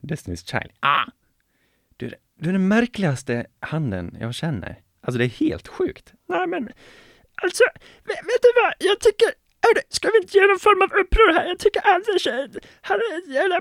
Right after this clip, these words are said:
Speaker 3: plåster. Det är han som följer med oss, inte vi som följer med han.
Speaker 2: Ja, det kanske är så. Jag tycker om dig.
Speaker 3: Ja, jag tycker om dig också, men han är så himla dryg. Han förstår inte konstformen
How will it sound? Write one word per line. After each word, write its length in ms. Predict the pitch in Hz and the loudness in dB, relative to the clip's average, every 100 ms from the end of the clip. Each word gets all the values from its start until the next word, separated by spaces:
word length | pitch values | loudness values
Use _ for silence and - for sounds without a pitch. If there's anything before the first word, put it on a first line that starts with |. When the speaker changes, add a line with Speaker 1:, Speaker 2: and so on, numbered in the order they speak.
| - | 0
Speaker 3:
plåster. 480 | - 466 466 - 220 | 2 2 0 -4 -2
Det 100 | 392 | 2
är 100 | 349 | 4
han 180 | 392 440 | 4 2
som 140 | 427 | 2
följer 200 | 403 359 | 2 2
med 140 | 392 427 | 0 -2
oss, 180 | 370 - | -4 -6
inte 180 | 392 415 | -2 0
vi 100 | 381 | 0
som 140 | 370 | 0
följer 180 | 370 339 | 0 2
med 100 | 339 | 0
han. 360 | - 523 339 359 480 _ _ _ _ _ _ _ _ | -2 -4 -6 -12 -14 _ _ _ _ _ _ _ _
Speaker 2:
Ja, 320 | - 123 - - - | -10 -8 -8 -10 -8
det 120 | - | -6
kanske 320 | - - - | -6 -6 -6
är 180 | 403 349 | -8 -10
så. 240 | - - | -8 -10
Jag 260 | - 180 - | -4 -6 -6
tycker 340 | - - 320 | -14 -8 -4
om 160 | 262 381 | -4 -4
dig. 340 | - - _ _ _ - | -4 -4 _ _ _ -8
Speaker 3:
Ja, 100 | 370 427 | -6 -6
jag 100 | 415 | -4
tycker 260 | 427 415 392 | 2 4 4
om 80 | |
dig 200 | 381 403 453 | 4 2 0
också, 220 | - 403 | 0 -2
men 80 | 381 | -2
han 140 | - 554 480 | 0 2 2
är 40 | |
så 120 | 427 | 0
himla 220 | 392 392 | -2 -2
dryg. 360 | 370 440 453 330 - - - | -2 -4 -4 -8 -16 -20 -18
Han 140 | - - | -6 0
förstår 460 | 392 - 453 427 | 0 2 4 4
inte 200 | 302 349 | 2 -8
konstformen 880 | - - 370 - - 440 427 339 277 | 0 0 0 -6 0 2 4 2 -4